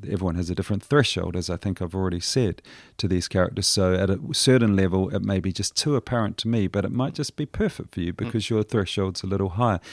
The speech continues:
Speaker 1: Yeah, there, it's true, there are certain compounds that actually are more appealing to the general masses
Speaker 2: Mm.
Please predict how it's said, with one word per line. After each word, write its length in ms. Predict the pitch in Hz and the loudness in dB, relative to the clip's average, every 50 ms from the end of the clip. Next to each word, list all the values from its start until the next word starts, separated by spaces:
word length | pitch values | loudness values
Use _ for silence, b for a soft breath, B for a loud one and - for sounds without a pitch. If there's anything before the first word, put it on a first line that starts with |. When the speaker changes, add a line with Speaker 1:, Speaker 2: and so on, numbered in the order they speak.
| B B B B B B B B - | B B B B B B B B -14
Speaker 1:
Yeah, 240 | - 208 180 160 156 | -8 -4 0 0 4
there, 180 | 147 160 160 143 | 4 4 4 4
it's 160 | - - - | 2 -2 -4
true, 340 | _ - - - 190 147 123 | _ -6 2 4 4 6 6
there 140 | 110 117 | 6 6
are 40 | 117 117 | 4 4
certain 580 | - - - - 175 165 151 139 131 123 117 | 4 2 6 6 8 8 8 8 8 6 6
compounds 720 | - - 127 120 113 - - 107 104 101 98 98 98 - - | 6 6 6 6 6 6 4 4 4 6 4 2 2 2 4
that 220 | 110 107 101 98 | 6 6 8 8
actually 520 | 107 98 - - - - 110 98 98 101 | 6 4 2 -2 -2 0 0 2 4 4
are 380 | 101 101 104 101 98 95 92 87 b b b b b b b _ - | 6 6 6 6 6 6 4 2 b b b b b b b _ 2
more 680 | 101 98 104 104 101 98 98 98 95 95 95 92 85 _ _ _ _ - - - | 4 6 6 8 6 6 6 6 6 6 4 2 0 _ _ _ _ -20 -14 -8
appealing 640 | - 104 - - - 123 120 113 101 92 90 90 87 | -8 -6 -4 2 4 6 6 6 6 4 4 2 0
to 200 | - - 98 87 | 0 0 0 2
the 140 | 90 95 | 2 2
general 440 | 90 - - 110 104 101 98 92 90 | 0 2 4 6 6 6 6 6 4
masses 680 | 90 87 85 82 82 - - 90 92 101 - - - - - | 4 2 2 0 -2 -4 -6 -6 -6 -6 -6 -8 -8 -8 -12
Speaker 2:
Mm. 120 | 117 | -12